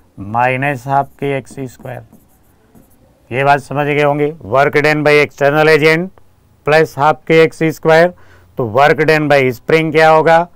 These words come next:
minus half K X square। इतनी बात समझ में आ गई होगी। Next इसमें थोड़ा कुछ और discussion करते हैं हम लोग, फिर आगे बढ़ते हैं। अब देखिए, अगर हमने कह दिया कि सपोज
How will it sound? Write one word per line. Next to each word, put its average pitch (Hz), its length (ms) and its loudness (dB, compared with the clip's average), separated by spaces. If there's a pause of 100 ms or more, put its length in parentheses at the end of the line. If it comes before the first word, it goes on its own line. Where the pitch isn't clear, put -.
(220)
minus 156 640 -2
half 135 200 0 (100)
K 120 160 -2
X - 260 -16
square। - 320 -16 (640)
इतनी 160 340 0
बात 160 180 4
समझ 156 280 -2
में 165 140 0
आ 160 80 4
गई 160 160 2
होगी। 160 280 0 (500)
Next 147 420 -4
इसमें 147 320 -6
थोड़ा 139 280 0
कुछ 139 260 -2
और 151 180 4
discussion 160 520 0
करते 156 300 2
हैं 165 100 2
हम 160 120 0
लोग, 170 200 2
फिर 170 180 0
आगे 123 200 2
बढ़ते 95 280 -6
हैं। 71 140 -12 (720)
अब 160 140 2
देखिए, 185 420 0
अगर 180 200 4
हमने 175 280 0
कह 160 180 -2
दिया 160 260 0
कि 175 200 -4
सपोज 139 460 -6